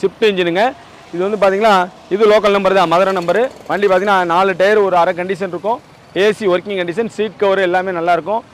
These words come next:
நல்ல செட்டு, சிஸ்டம் எல்லாம் நல்லா இருக்குங்க. சீட் கவர் எல்லாமே பக்காவா இருக்கும். வண்டி தெளிவான வண்டி, அடிபாடு, ரீப்ளேஸ்மெண்ட் எதுவுமே இருக்காது. பார்த்தீங்கன்னா, தெளிவா இருக்கும் வண்டி.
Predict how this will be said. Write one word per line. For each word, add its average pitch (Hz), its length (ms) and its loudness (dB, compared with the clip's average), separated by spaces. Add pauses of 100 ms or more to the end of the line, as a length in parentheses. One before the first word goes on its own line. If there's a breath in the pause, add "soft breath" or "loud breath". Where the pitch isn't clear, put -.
(280)
நல்ல 196 300 2
செட்டு, 202 300 0 (1300)
சிஸ்டம் 196 320 -4
எல்லாம் 202 200 2
நல்லா 196 180 2
இருக்குங்க. 190 240 0 (120)
சீட் 220 220 -4
கவர் 202 220 4
எல்லாமே 202 280 4
பக்காவா 208 360 2
இருக்கும். 151 280 -2
வண்டி 190 180 -4 (100)
தெளிவான 214 520 4
வண்டி, 185 160 0 (120)
அடிபாடு, 208 360 4
ரீப்ளேஸ்மெண்ட் 190 540 0
எதுவுமே 190 220 -2
இருக்காது. 165 240 -2 (480)
பார்த்தீங்கன்னா, 190 340 0
தெளிவா 254 280 6
இருக்கும் 196 200 4
வண்டி. 175 140 0